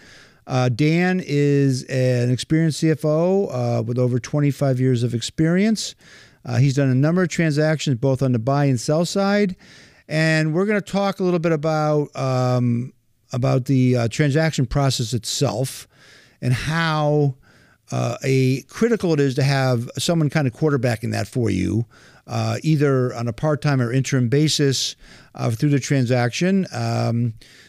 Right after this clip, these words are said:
that can help you get the deal across the finish line, uh, to get you the most value out of your company,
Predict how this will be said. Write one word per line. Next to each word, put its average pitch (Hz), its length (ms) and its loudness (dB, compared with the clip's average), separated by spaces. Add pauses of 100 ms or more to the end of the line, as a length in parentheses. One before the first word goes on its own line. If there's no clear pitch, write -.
(200)
that 139 220 0
can 151 100 0
help 151 200 2
you 156 40 -2
get 143 120 -2
the 147 80 -2
deal 143 160 0
across 143 280 -2
the 147 60 -8
finish 202 320 -2
line, 139 500 0
uh, 131 140 -4
to 127 100 -4
get 135 200 -2
you 147 40 0
the 131 60 2
most 139 240 2
value 139 720 0
out 131 140 -4
of 143 80 2
your 156 80 0
company, 139 580 0